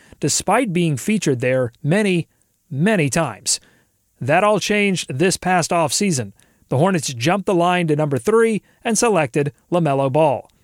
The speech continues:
Is he the franchise future, or is the future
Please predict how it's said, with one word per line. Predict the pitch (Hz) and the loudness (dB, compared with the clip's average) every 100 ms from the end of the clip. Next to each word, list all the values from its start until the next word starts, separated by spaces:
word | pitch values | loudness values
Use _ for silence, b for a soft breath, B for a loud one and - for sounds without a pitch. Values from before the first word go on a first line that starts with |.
| _ _ | _ _
Is | 151 127 | -4 0
he | 151 | 0
the | 127 | 0
franchise | 156 139 120 135 117 | -2 -2 -2 -2 -4
future, | - 254 254 294 285 - _ - | -2 -2 0 -2 -2 -6 _ -2
or | 151 196 262 - _ | 2 2 2 -4 _
is | - 139 | -6 -4
the | 127 | -4
future | 143 196 - 123 | -2 -2 0 -2